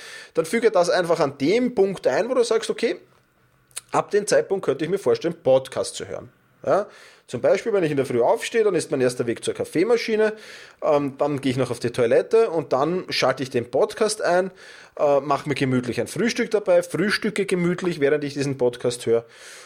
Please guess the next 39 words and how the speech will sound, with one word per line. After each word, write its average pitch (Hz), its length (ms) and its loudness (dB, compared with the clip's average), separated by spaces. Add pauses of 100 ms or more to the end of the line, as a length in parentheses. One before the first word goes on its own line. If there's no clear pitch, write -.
Und 127 280 -4
wenn 127 80 0
das 117 100 -2
Frühstück 110 320 -4
aus 156 240 2
ist, 175 160 -2
dann 160 80 0
drehe 120 160 -2
ich 117 60 -4
den 127 160 -4
Podcast - 400 -6
wieder 110 200 -2
ab. 123 300 -4 (480)
Ja? 202 240 0 (520)
Also 135 180 -2
das 208 240 2
könntest 190 340 0
du 165 60 4
einmal 151 180 2
machen. - 380 -10 (1300)
Und 131 180 -4
dann 185 160 0
testest 220 460 2
du 113 60 -6
das - 360 -4 (100)
dreißig 107 540 -2
Tage 92 300 -6
lang. 80 280 -10 (920)
Und 139 600 0
dann 156 220 0
entscheidest 202 480 2
du 123 240 -2 (180)
das, - 380 -6
nach 127 160 -4
diesen 123 180 -2
dreißig 160 320 0
Tagen 208 220 2
entscheidest 147 440 0
du, 107 100 -6